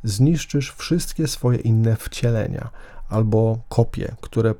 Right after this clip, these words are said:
w sumie sam doktorek nazywa segmentami, także ma te różne swoje segmenty, segment, nie wiem, dwudziestolatka, stulatka, tysiąclatka, tak? Ma różne segmenty, kopie siebie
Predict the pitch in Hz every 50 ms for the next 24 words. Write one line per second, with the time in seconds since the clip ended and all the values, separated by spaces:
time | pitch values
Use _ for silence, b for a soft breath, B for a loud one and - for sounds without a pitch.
0 | - - - - - 113 113 110 101 - - - - 110 110 104 113 - - 120
1 | 110 110 - 117 117 110 104 95 110 101 - - - 123 110 107 110 113 107 101
2 | - 95 98 - 113 113 - 110 107 104 107 110 110 - 123 110 110 104 117 110
3 | - - 107 107 107 - - 123 104 107 107 110 110 110 - - - - - 107
4 | 117 104 101 101 110 - - 101 104 - - 120 110 117 107 - - - 107 -
5 | - - - - - - - - - 117 113 - - - - - - - - 113
6 | - - - - - - 50 50 - - - - - - B B B B B B
7 | B B B B B - 113 113 120 123 135 120 117 113 104 - - 123 107 107
8 | 107 110 107 113 113 - 170 - - 113 - - - - - - - - 214